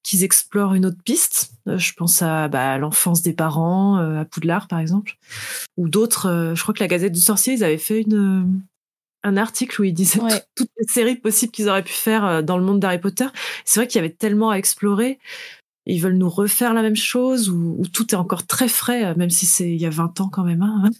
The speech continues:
Speaker 1: <laughs> Mais c'est vrai que tout est encore très frais. Euh, du coup, bon, après, moi, je me connais, je pense que s'ils la font, je la regarderai quand même, hein, mais bon.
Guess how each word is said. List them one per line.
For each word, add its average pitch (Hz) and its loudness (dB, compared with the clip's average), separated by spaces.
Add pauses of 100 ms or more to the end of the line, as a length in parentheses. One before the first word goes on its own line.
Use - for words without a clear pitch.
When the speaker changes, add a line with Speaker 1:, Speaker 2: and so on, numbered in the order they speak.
(120)
Speaker 1:
<laughs> 277 0 (880)
Mais 196 0
c'est 185 0
vrai 226 2
que 226 -4
tout 226 -8
est 214 2
encore 185 -2
très - -2
frais. 220 -2
Euh, 165 0
du 165 0
coup, 233 -2
bon, 175 0 (360)
après, 180 0
moi, 196 2
je 180 0
me 180 2
connais, 196 2
je 208 0
pense 180 -2
que 170 -2
s'ils 180 0
la 175 2
font, 185 0
je 180 0
la 160 2
regarderai 160 0
quand 175 0
même, 175 2
hein, 160 -2
mais 160 -4
bon. 156 -6